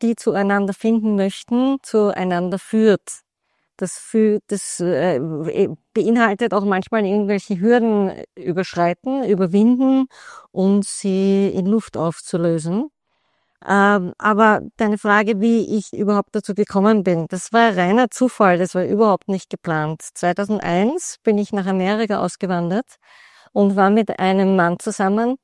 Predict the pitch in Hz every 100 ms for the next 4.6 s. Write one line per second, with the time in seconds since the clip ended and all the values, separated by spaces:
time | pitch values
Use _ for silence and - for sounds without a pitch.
0 | - 180 185 185 185 180 - 190 - 180
1 | 175 - 262 277 202 180 233 - - -
2 | 196 - 185 185 180 180 - 175 180 208
3 | 190 196 180 170 175 165 165 147 151 -
4 | 170 175 175 165 180